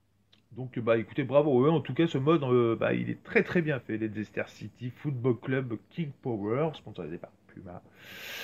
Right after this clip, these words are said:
Eh ben, on va écouter un petit peu le son, et puis, euh, en même temps, euh, ben, <laughs>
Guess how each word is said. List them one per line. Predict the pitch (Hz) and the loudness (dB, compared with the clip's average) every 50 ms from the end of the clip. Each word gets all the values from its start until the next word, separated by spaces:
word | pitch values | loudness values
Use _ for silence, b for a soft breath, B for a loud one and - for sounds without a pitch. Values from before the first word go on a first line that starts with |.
| B B B B B B B B B _ _ _ _ _ _ _ _ _ - | B B B B B B B B B _ _ _ _ _ _ _ _ _ -6
Eh | 151 143 | 0 2
ben, | 147 151 143 135 131 | 4 6 6 6 6
on | 127 | 6
va | 123 131 131 | 6 8 8
écouter | 131 123 - - 127 131 151 | 6 6 4 0 0 2 2
un | 139 | 2
petit | 123 - 156 | 2 0 -2
peu | 131 - 151 151 | -2 2 2 2
le | 147 135 | 2 0
son, | - - - 180 220 247 208 | 0 2 4 6 6 8 6
et | 160 143 | 6 4
puis, | - - - 143 139 135 | 2 -2 -4 0 2 4
euh, | 131 127 123 120 120 | 6 6 6 6 6
en | 120 123 | 4 2
même | 123 123 117 113 | 0 -2 -4 -4
temps, | - 135 143 156 170 156 | -6 -4 -2 0 2 4
euh, | 131 120 113 113 113 110 | 4 6 6 6 6 4
ben, | 101 101 104 98 95 92 90 90 90 | 4 2 0 0 0 0 -2 -4 -6
<laughs> | 117 - - - - _ | -8 -8 -10 -12 -16 _